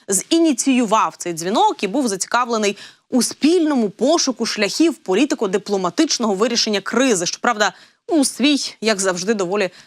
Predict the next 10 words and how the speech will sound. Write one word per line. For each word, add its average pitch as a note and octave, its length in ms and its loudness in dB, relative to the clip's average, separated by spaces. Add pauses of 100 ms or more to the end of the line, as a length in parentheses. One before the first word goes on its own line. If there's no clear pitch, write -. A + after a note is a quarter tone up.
(140)
специфічний A3 840 -2
спосіб. - 460 -8 (1000)
Орбан E4 380 2
після C#4+ 340 2
розмови B3 380 0
з - 60 -4
Путіним D#4 400 0
каже, D4 300 0
що - 220 -2
це C#4 360 2